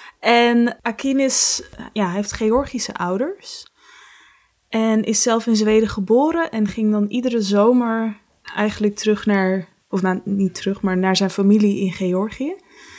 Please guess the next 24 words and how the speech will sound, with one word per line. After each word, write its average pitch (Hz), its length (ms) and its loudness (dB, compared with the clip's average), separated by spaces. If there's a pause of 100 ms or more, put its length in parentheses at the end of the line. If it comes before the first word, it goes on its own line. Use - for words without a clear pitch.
(600)
En 254 760 6
hij 262 260 2
heeft 277 280 -2
in 269 140 0
Zweden, 254 680 2
heeft 220 380 -2
hij, 220 520 0
eh, 208 220 0
een 202 120 2
tijdje 208 320 0
gewerkt, 202 360 2
bijvoorbeeld 208 360 -4
als - 540 -4
regieassistent 208 1000 -2
bij 185 200 0
Roy 185 220 2
Andersson, 285 640 0 (1000)
die - 100 -4
je 202 60 2
bijvoorbeeld 196 320 -2
kent 185 260 -2
van 196 160 -2
About 180 280 -2
Endlessness. 247 880 -2